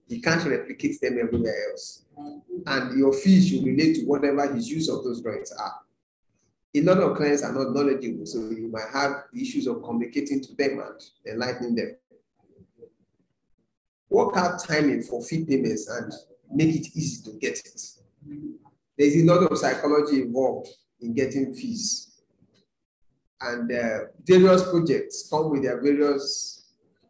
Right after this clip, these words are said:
uh, what did I say, obstacles to getting fees. A lot of clients will pay fees when they feel that it's easy for them it's not a burden to them.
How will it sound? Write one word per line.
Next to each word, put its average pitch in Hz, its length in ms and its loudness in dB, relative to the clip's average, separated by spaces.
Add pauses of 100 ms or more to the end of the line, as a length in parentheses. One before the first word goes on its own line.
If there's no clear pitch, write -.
(360)
uh, 117 380 -4
what 127 100 -2
did 135 80 0
I 139 80 2
say, 139 260 2
obstacles 135 720 -4
to - 80 -14
getting 143 380 2
fees. - 540 -8 (1600)
A 135 60 -4
lot 165 240 6
of 151 160 2
clients 151 320 2
will 131 140 -6
pay 160 240 8
fees 135 420 -2
when 135 440 0 (260)
they 117 120 -4
feel 143 300 0
that 104 340 -6
it's - 280 -12
easy 139 240 -2
for 110 180 -8
them 123 300 -6 (280)
it's 117 220 -8
not 135 160 0
a 123 140 0
burden 131 360 2
to - 120 -6
them. 113 320 -6